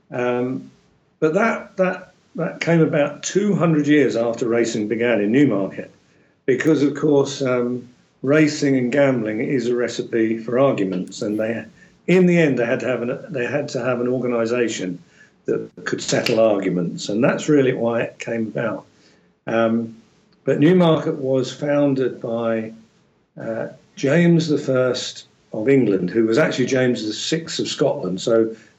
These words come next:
was the first time we had a king of both England and Scotland. And much as he's known for that, I think he's better known for founding Newmarket and racing. He,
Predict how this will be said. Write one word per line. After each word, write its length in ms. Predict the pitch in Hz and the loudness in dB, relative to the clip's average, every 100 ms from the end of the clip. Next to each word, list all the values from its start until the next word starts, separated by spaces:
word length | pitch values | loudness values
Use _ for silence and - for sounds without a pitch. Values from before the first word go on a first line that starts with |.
| - | -6
was 80 | 120 | -4
the 80 | |
first 260 | 117 160 - | 2 2 4
time 140 | 135 | 2
we 80 | 123 | 2
had 100 | 120 | 2
a 80 | 113 | 0
king 300 | - 139 123 | 0 2 2
of 160 | 110 - | 0 0
both 260 | 113 110 | -2 0
England 280 | 117 110 104 | 0 0 -2
and 100 | 98 | -4
Scotland. 600 | - 131 - 90 98 110 _ _ _ _ _ _ _ _ _ - | -4 -4 -4 -8 -12 -14 _ _ _ _ _ _ _ _ _ -12
And 260 | 127 123 131 | -4 0 2
much 300 | 180 - 147 | 2 2 0
as 120 | 123 | 2
he's 220 | 131 113 | 0 2
known 340 | 131 127 123 | 2 4 2
for 140 | 117 123 | 0 2
that, 460 | 123 113 95 - - _ | 4 2 0 -8 -20 _
I 220 | 123 139 139 | -2 2 2
think 240 | 135 123 | 0 -2
he's 140 | 113 | -2
better 240 | 113 120 113 | -4 -4 -4
known 260 | 110 113 | -2 -2
for 100 | 110 | -4
founding 640 | 113 120 113 110 107 107 113 | -6 0 0 0 -2 -2 0
Newmarket 580 | 113 107 104 98 - | 2 2 0 -2 -6
and 140 | 113 104 | -4 -2
racing. 400 | 110 98 92 90 | 0 -2 -4 -6
He, 320 | 104 104 - | -2 -2 -2